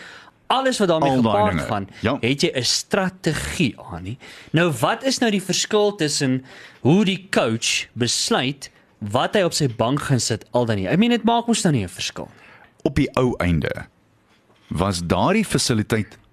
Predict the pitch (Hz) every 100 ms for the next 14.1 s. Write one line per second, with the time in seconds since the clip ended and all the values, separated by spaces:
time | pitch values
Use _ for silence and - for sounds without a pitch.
0 | _ 233 190 - - _ _ - 226 311
1 | 302 254 156 226 135 71 _ _ 104 113
2 | 147 135 139 - 120 - 117 120 98 131
3 | 117 117 110 104 - - - - - -
4 | 175 214 247 220 240 233 190 127 101 -
5 | - - 175 - 175 151 156 143 139 131
6 | 135 131 123 110 95 101 117 - - -
7 | 113 107 110 - - 95 87 78 90 -
8 | 120 98 - 147 156 151 139 147 180 -
9 | - 160 - - - 147 214 - 285 233
10 | 147 135 165 226 - 175 151 226 131 117
11 | - 131 190 202 92 101 131 120 107 107
12 | 156 113 87 98 101 104 98 95 90 92
13 | 85 - - - - - - 143 147 -